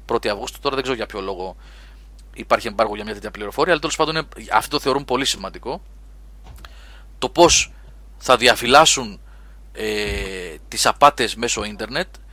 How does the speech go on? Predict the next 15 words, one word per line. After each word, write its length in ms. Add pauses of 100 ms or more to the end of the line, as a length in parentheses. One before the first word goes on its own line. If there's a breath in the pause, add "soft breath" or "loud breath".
(220 soft breath)
για 180
αυτούς 320
είναι 180
τόσο 240
σημαντικό 440
αυτό 220
που 100
ετοιμάζουν, 500
το 80
οποίο 280
λέει 160
θα 100
αλλάξει 380
το 160
e-market, 420